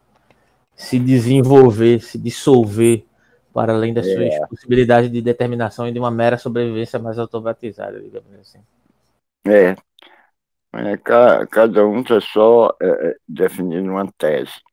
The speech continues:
Speaker 2: Eu, eu sempre comentei já na usp, na, no meu mestrado, ou n-,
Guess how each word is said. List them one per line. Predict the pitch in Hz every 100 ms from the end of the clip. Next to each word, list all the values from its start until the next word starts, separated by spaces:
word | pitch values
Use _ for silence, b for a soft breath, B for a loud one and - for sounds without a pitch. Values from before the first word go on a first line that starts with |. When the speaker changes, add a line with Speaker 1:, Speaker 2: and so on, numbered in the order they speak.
| b b b b -
Speaker 2:
Eu, | 117
eu | 101 117
sempre | 107 - 175 175 139
comentei | - 135 131 110 - 95 90
já | 101 98 92 78 78
na | 80 120 107
usp, | 98 80 -
na, | 85 78 57
no | 50 69 - - _ 73
meu | 78 80
mestrado, | 82 80 - 65 67 57 - _ _ _ _ _ _ _ -
ou | -
n-, | 82 82 78